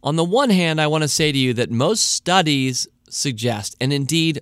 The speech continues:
logic suggests, that if the stock market tends to go up over time, the longer you wait, the longer you don't put dollars that you have into the market, the less likely you are to do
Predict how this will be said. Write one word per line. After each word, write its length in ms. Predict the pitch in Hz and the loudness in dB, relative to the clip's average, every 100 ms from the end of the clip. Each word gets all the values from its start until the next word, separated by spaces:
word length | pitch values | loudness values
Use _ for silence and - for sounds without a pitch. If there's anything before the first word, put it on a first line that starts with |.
| - | -10
logic 760 | 110 123 156 135 123 - - _ | -2 2 4 2 -2 -6 -16 _
suggests, 720 | - 123 98 107 98 - - - - - _ | -6 -4 -4 -6 -6 -8 -10 -14 -20 -20 _
that 280 | - 131 127 - | -2 0 0 0
if 360 | 143 170 - | 0 0 -4
the 120 | - 156 | -6 -4
stock 400 | - 170 175 - | 0 2 2 0
market 300 | 175 175 - | -2 -2 -2
tends 300 | 165 170 156 | -2 -2 -4
to 80 | |
go 200 | 165 190 | -2 0
up 220 | 208 135 120 | 2 2 -2
over 220 | 131 143 | -4 -2
time, 420 | 175 160 95 92 - - _ - | 0 -2 -2 -12 -18 -20 _ -4
the 100 | 127 | -2
longer 520 | 127 143 180 185 208 | 2 2 2 2 0
you 240 | 214 202 202 | 0 -2 0
wait, 360 | 196 226 - - _ _ _ _ _ - | 0 0 -4 -12 _ _ _ _ _ -8
the 100 | 117 | -2
longer 360 | 135 165 185 | 2 2 4
you 220 | 185 185 160 | 0 2 0
don't 380 | 170 214 262 | 2 2 2
put 180 | - 190 | -2 -2
dollars 380 | 165 160 170 143 | 2 2 2 0
that 140 | 151 | -2
you 120 | 143 151 | -2 -2
have 540 | 185 262 131 113 120 _ _ | 0 0 0 -6 -12 _ _
into 200 | - 147 | -6 -4
the 100 | 151 151 | 0 0
market, 400 | 196 175 170 - _ _ _ _ _ - | 0 0 -4 -4 _ _ _ _ _ -2
the 140 | 131 | 0
less 420 | 127 151 233 - | 2 2 2 2
likely 680 | 151 135 131 135 127 131 - - | 0 0 0 -2 -2 -4 -10 -8
you 240 | 131 139 | -2 2
are 160 | 135 139 | 4 2
to 120 | 135 | -2
do 460 | 117 120 120 127 | -2 0 0 -2